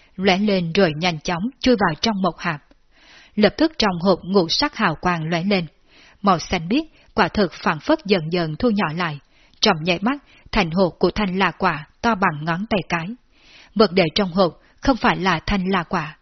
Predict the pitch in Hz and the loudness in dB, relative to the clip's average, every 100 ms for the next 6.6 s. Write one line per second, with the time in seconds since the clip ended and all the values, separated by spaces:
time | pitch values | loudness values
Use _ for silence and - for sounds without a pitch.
0 | _ _ 196 190 180 175 156 160 190 - | _ _ 2 2 2 0 0 2 2 2
1 | 190 160 175 220 190 - 185 175 - _ | 0 0 -2 -2 -2 -2 -2 -2 -8 _
2 | _ _ 214 180 180 233 214 165 156 226 | _ _ 2 4 2 2 2 0 -4 -2
3 | 185 185 143 175 151 233 311 - _ _ | 4 4 4 -4 0 0 0 -4 _ _
4 | - 262 190 156 175 160 156 185 156 190 | 2 4 4 2 0 -2 0 0 2 0
5 | 147 160 208 160 175 143 180 185 170 _ | 0 0 0 2 0 0 0 -2 -2 _
6 | _ _ - 170 220 | _ _ 0 2 2